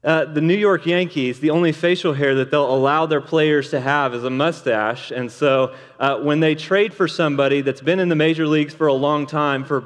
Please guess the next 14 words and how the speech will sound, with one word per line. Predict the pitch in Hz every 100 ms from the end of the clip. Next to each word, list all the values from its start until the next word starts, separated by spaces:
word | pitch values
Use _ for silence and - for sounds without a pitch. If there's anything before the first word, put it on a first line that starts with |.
| 117
has | 123
played | - 175 165
for | 170
another | 147 151 143
team | 156 156 151
and |
has | 127 120
worn | 135 170
a | 151
beard | 120 123 165 165
for | 147
their | 127 123
entire | 120 135 127 123
career, | 120 127 120 117 117 120